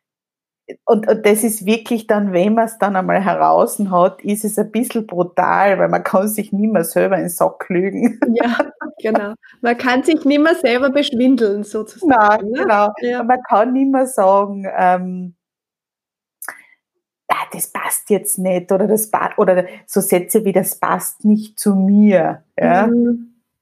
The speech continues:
Speaker 1: Das ist ein typischer Satz. "Das
Speaker 2: Mhm.
Speaker 1: passt nicht zu mir", ähm, "Das bin ich nicht", ja.
Speaker 2: Mhm.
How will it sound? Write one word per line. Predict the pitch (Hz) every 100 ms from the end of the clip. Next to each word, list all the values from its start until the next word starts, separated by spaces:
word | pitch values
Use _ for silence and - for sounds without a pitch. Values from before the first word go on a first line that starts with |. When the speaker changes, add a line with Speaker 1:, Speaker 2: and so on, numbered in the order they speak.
| _
Speaker 1:
Das | 196 196
ist | 208 196
ein | 190
typischer | 214 214 190 -
Satz. | 170 - 165 - - - _
"Das | - 175
Speaker 2:
Mhm. | 247
Speaker 1:
passt | 254 254 240 240 185
nicht | - -
zu | - 185
mir", | 180 185 185 175 180 _ _ _ _ _ -
ähm, | 185 175 170 170 -
"Das | 190 180 -
bin | 214 214
ich | 190 175
nicht", | 170 165 147 - - - _
ja. | 180 175 202 214
Speaker 2:
Mhm. | 240 233 240 -